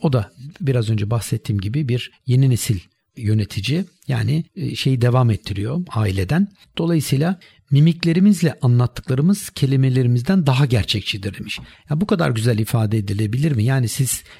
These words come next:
ne söylerseniz söyleyin, nasıl söylediğiniz, mimikleriniz, jestleriniz,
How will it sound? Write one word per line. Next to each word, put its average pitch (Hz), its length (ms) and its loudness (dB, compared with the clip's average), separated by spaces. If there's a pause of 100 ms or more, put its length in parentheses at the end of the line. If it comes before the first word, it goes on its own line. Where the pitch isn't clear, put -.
(120)
ne 156 100 6
söylerseniz 120 640 2
söyleyin, 160 540 2 (380)
nasıl 147 260 0
söylediğiniz, 120 720 -2
mimikleriniz, 120 640 2
jestleriniz, 117 800 0